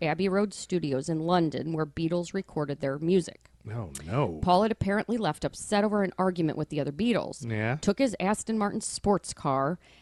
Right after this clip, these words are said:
Speaker 1: and perished in a horrible accident that killed him.
Speaker 2: Oh,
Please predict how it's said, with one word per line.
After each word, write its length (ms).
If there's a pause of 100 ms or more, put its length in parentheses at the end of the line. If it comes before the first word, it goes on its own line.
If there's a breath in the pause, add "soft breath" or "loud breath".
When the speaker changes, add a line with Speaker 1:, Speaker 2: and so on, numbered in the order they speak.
Speaker 1:
and 220
perished 520
in 100
a 40
horrible 420
accident 460
that 160
killed 320
him. 260 (640)
Speaker 2:
Oh, 140